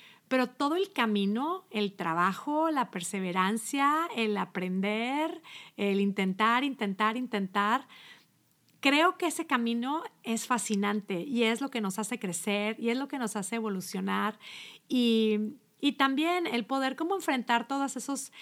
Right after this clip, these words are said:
sentimientos que se nos van atravesando, que al final pues son creados, ya sabemos, por nuestros pensamientos, eh, pero es,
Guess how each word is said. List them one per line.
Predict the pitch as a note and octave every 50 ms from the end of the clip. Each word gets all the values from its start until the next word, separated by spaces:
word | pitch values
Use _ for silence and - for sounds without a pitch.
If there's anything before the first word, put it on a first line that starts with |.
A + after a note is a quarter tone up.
| - -
sentimientos | - - - - B3 A3 G3+ G#3+ A#3+ A3+ A3+ B3+ B3 A#3+ A3+ - - A#3 B3+ C4+ -
que | - A3+
se | - A#3
nos | G#3+ G3+ G3
van | G#3 G#3
atravesando, | A3+ A#3 - B3+ A#3 G3+ F#3+ - G#3+ G#3+ G#3+ A3
que | - G#3
al | F#3+
final | - G#3+ G#3 G#3+ G#3+ G#3+ G#3+
pues | B3 A#3+ G#3
son | A#3+ A3 A3+ A3+ A3 - - - - - _ _
creados, | - A3+ G#3+ G3+ G3+ G#3+ A#3 G3+ -
ya | - A3+ F3+
sabemos, | - A3+ G#3+ G#3 G3+ G3 G3+ A3+ -
por | - A3+ F#3+ F3+
nuestros | F#3 F3+ F3 F3+ - A#3+ A#3 -
pensamientos, | - G#3+ F#3+ - - E3+ F#3 G3 G3 G3 F#3+ - G3 G#3 A#3+ - - - - - - - - - - - _ -
eh, | G#3 G3 G3 F3+ F3 F#3+ F#3+ - _
pero | - A3+ A3 A3+ A#3
es, | A#3+ B3+ C4 C#4+ - - - -